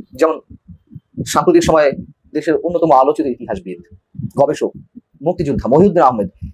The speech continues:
তিনি কি বলছেন? তিনি বলছেন যে এ নিয়ে নতুন করে আলোচনা কোনো দরকারই ছিল না, যে মুক্তিযুদ্ধ এবং মুক্তিযোদ্ধা সংজ্ঞা নিয়ে। এটা অহেতুক এবং অপ্রাসঙ্গিক আলোচনা। এদেশে আমাদের জানা মতে অনেক প্রকৃত মুক্তিযোদ্ধা স্বীকৃতি পায়নি, আবার অনেক ভুয়া মুক্তিযোদ্ধা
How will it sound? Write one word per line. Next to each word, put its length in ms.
তিনি 240
কি 180
বলছেন? 360
তিনি 180
বলছেন 260
যে 180
এ 160
নিয়ে 120
নতুন 220
করে 140
আলোচনা 340
কোনো 260
দরকারই 400
ছিল 160
না, 120
যে 60
মুক্তিযুদ্ধ 360
এবং 120
মুক্তিযোদ্ধা 680
সংজ্ঞা 300
নিয়ে। 220
এটা 100
অহেতুক 400
এবং 220
অপ্রাসঙ্গিক 680
আলোচনা। 380
এদেশে 220
আমাদের 200
জানা 140
মতে 180
অনেক 340
প্রকৃত 260
মুক্তিযোদ্ধা 460
স্বীকৃতি 300
পায়নি, 240
আবার 140
অনেক 160
ভুয়া 220
মুক্তিযোদ্ধা 880